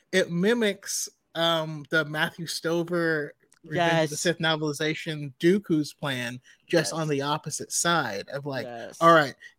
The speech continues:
Speaker 1: then they'll come and they'll take me in and then I'll defect and then, then they're going to give me my own army and seventy-two virgins." And, and you're like,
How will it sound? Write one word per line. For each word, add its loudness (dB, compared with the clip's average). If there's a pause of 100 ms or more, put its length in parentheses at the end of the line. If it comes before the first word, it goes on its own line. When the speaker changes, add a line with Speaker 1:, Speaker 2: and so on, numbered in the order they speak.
Speaker 1:
then 4
they'll 4
come 2
and 0
they'll 0
take -6
me 2
in 4
and -8
then -4
I'll 0
defect 2 (260)
and 0
then, -2 (240)
then 12
they're 8
going 6
to 2 (320)
give 4
me 2
my 8
own 6
army 2
and 0
seventy-two 0
virgins." 2
And, -4
and 2
you're 4
like, 0